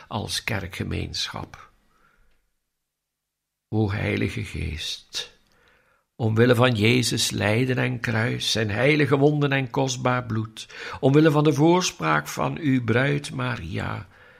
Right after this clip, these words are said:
en alle martelaren, verhoor ons gebed. En wij verheerlijken u,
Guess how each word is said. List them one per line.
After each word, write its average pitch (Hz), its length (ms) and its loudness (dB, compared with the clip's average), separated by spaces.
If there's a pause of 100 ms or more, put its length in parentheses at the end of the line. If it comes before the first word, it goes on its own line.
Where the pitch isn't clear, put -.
(800)
en 104 600 -4 (960)
alle 139 240 -2
martelaren, 92 1040 -4
verhoor 101 520 -2
ons 95 280 -4
gebed. - 600 -12 (2250)
En 123 120 0
wij 120 140 6
verheerlijken 117 640 4
u, 95 300 0